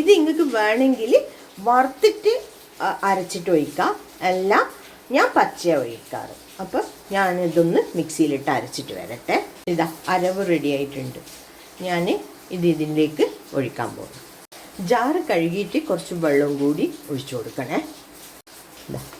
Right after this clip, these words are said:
നല്ലോണം ഒന്ന് മിക്സ് ചെയ്ത് കൊടുക്കുക. അര ടീസ്പൂണ് ഗരം മസാലപ്പൊടിയും കൂടി ആഡ് ചെയ്ത് കൊടുക്കാം. ഇതാ, നല്ലോണം തിളക്കുന്നുണ്ട്. നമുക്ക് ലിഡ് മാറ്റിയിട്ട്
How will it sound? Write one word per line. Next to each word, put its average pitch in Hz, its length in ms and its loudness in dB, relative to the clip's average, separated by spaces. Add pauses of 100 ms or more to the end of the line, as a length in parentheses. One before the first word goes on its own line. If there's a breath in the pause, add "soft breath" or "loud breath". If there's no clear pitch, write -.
നല്ലോണം 190 720 2 (100)
ഒന്ന് 165 180 -2 (580)
മിക്സ് 135 300 -8
ചെയ്ത് 110 300 -4
കൊടുക്കുക. 110 360 -12 (1080)
അര 226 160 -4 (120)
ടീസ്പൂണ് 170 540 0 (440)
ഗരം 175 280 2
മസാലപ്പൊടിയും 127 840 -6
കൂടി 151 180 -4 (460)
ആഡ് 127 160 -2
ചെയ്ത് 123 240 -8
കൊടുക്കാം. - 320 -18 (720)
ഇതാ, 170 140 -2 (140)
നല്ലോണം 190 600 0
തിളക്കുന്നുണ്ട്. 180 640 2 (240)
നമുക്ക് 175 280 -4 (100)
ലിഡ് 160 260 -4 (100)
മാറ്റിയിട്ട് 160 560 -4